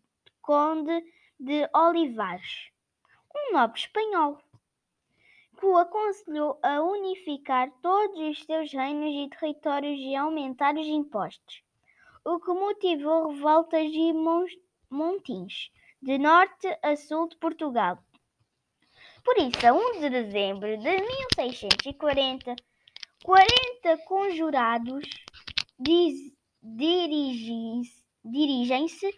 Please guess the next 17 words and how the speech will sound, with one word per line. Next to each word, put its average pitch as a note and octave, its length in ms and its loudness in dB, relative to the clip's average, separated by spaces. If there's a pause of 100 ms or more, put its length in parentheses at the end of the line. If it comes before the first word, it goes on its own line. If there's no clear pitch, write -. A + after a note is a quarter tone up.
(500)
ao C4+ 220 4
Paço D4+ 540 6
da D4+ 180 0
Ribeira B3 880 0
com D4 260 -4 (120)
o D4+ 160 2
objetivo D4 1000 -6 (680)
de C4 340 0
restaurar C4 920 4 (360)
a B3+ 80 -2
independência, D4 1120 -2 (380)
eh, A#3+ 320 4
de C4+ 280 0
Portugal. A#3+ 680 -4 (680)
Matam D#4+ 720 2
o A#3+ 80 -6
secretário C4 1120 -2